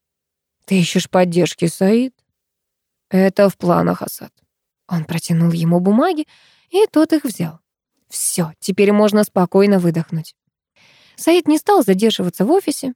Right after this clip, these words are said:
спешил к своей Хаяте. Она открыла дверь, не ожидая увидеть его так скоро. Саид не дал ей сказать ни слова, прижимая к стене и целуя в губы. И она подчинилась, отдаваясь любви.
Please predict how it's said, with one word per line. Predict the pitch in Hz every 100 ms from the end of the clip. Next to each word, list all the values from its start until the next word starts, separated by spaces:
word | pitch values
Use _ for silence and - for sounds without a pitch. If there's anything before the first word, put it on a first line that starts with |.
| _ _
спешил | - - 196 214 190
к |
своей | - 202 202 208
Хаяте. | - 214 185 165 185
Она | 185 190
открыла | 190 - 202 196
дверь, | 196 226 240
не | 208 208 202
ожидая | 208 214 208 214 208
увидеть | 214 220 330 233 185 -
его | 196 190 180 _ _
так | - 247
скоро. | - - 180 175 - _ _ -
Саид | - 202 196 185
не | 202 196
дал | 190 180
ей | 175
сказать | - 190 180 190 -
ни | 202 226
слова, | 330 - 202 247 202
прижимая | 175 180 185 196 196 185
к |
стене | - 208 208 269
и | 220
целуя | - 180 180 180
в | 180
губы. | 180 175 170 _ _ _ _
И | - 196
она | 202 240
подчинилась, | - 220 - - 247 349 277 165 196
отдаваясь | 185 175 175 165 180 185 -
любви. | - 180 185 175